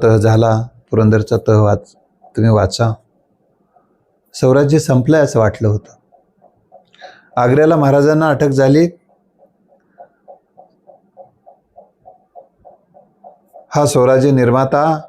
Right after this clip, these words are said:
संपलाय असं वाटत होतं लोकांना.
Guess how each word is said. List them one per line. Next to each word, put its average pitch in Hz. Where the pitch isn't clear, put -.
संपलाय 143
असं 127
वाटत 113
होतं 120
लोकांना. 113